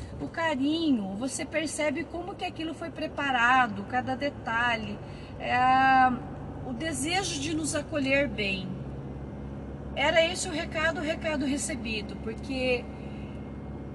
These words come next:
foi algo assim, eu não sou muito acostumada a viajar nesse formato, mas vocês me conquistaram, porque viajar dessa forma é um prazer tão grande de poder estar com pessoas, é, conviver.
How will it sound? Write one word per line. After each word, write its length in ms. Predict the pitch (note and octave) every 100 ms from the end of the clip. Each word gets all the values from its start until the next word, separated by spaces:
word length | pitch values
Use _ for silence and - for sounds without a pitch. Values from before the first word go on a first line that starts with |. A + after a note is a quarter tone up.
| - - - - B3+
foi 240 | E4 F4+
algo 240 | F4+ F#4 F#4
assim, 520 | F#4 E4 C#4 G#3 -
eu 160 | - C#4+
não 120 | F4
sou 240 | - F4+ F#4
muito 180 | G#4 E4
acostumada 880 | D4+ - - A#3+ B3+ B3 G3 F#3
a 80 | -
viajar 460 | A3 B3+ A#3+ B3+ C4+
nesse 360 | C4+ D4+ -
formato, 680 | - C#4 B3 A3 G3 G3 G#3
mas 240 | A3 A#3+ C#4
vocês 360 | D4+ G4 G4
me 140 | G#4+ A#4+
conquistaram, 920 | G#4+ F#4 G4+ G#4 - A3+ G#3 G3 F#3 - - - - -
porque 440 | C#4+ - E4 D#4+
viajar 420 | D4+ E4+ E4+ E4 E4+
dessa 320 | F4+ F4 D4
forma 720 | - B3+ C4 C#4 B3 G#3 G3+ - - -
é 80 | F4
um 40 |
prazer 360 | G#4 F#4 E4 D#4+
tão 200 | F#4 F4+
grande 480 | B3+ B3 C#4 B3+ A3+
de 100 | A#3+
poder 720 | B3 B3 B3+ B3+ B3+ B3 A#3+
estar 320 | A#3+ - C#4
com 120 | D4 C4
pessoas, 840 | B3 A#3+ - A3+ A#3+ A3 G#3+ - - A3 -
é, 360 | G#3+ G#3+ G#3+ G#3+
conviver. 800 | C4 C4+ C4 A3+ B3+ C#4+ D4 C4+